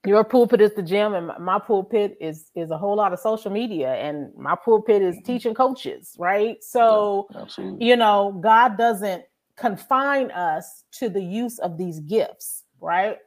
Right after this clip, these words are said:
Speaker 1: Uh, as long as they are glorifying to him. And so, but that's not why we're talking, what, what our topic is today. We were just kind of talking and chatting, and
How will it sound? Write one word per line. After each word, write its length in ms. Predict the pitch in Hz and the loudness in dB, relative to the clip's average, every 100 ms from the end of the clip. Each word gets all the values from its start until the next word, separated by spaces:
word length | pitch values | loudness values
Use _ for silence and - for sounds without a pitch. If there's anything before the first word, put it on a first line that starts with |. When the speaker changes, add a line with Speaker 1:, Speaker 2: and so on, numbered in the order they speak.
| _ _ _ - _ - | _ _ _ -20 _ -6
Speaker 1:
Uh, 360 | 214 202 165 147 | -2 0 0 -2
as 160 | 196 170 | -4 -2
long 280 | 208 233 220 | 0 0 0
as 80 | |
they 120 | 208 190 | 0 -2
are 80 | |
glorifying 760 | 165 190 220 208 214 202 180 180 | -2 -2 0 -2 0 -2 -2 -8
to 140 | 180 | -12
him. 540 | 151 175 180 113 82 - | -12 -8 -8 -10 -18 -20
And 120 | 165 | -18
so, 240 | - 185 160 | -6 -6 -4
but 120 | 170 | -2
that's 220 | 240 277 | 0 4
not 180 | 339 294 | 4 6
why 160 | 277 247 | 6 4
we're 160 | 220 | 2
talking, 240 | 220 214 190 | 0 0 0
what, 220 | - - | -2 -4
what 160 | 196 | -2
our 120 | 175 - | -2 0
topic 320 | - 269 220 - | -2 -2 -2 -8
is 160 | 151 | -10
today. 260 | - 160 151 | -10 -8 -6
We 160 | 185 277 | -6 -4
were 180 | 220 | -4
just 240 | 175 220 - | -4 -8 -6
kind 160 | 240 | -4
of 140 | 175 - | -4 -6
talking 480 | - 220 220 202 160 | -2 0 0 -6 -10
and 120 | 156 | -8
chatting, 400 | 214 208 202 170 | -4 -2 -4 -8
and 140 | 156 | -12